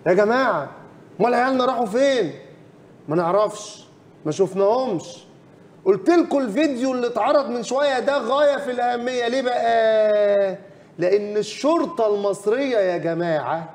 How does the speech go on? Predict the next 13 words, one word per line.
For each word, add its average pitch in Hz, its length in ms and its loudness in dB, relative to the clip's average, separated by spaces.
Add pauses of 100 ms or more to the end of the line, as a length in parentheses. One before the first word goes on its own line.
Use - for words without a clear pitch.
(180)
اه 196 80 4
والله 160 320 0
العظيم، 135 600 -6 (560)
النهارده 214 800 2 (1160)
بتنفي 277 560 0
تماماً 247 880 0 (1160)
علمها 233 580 0
بمكان 220 800 0
ست 294 440 -2
اشخاص 240 760 -2 (420)
اعتقلوا 277 1080 0 (260)
من 220 220 0
وقفه 269 600 0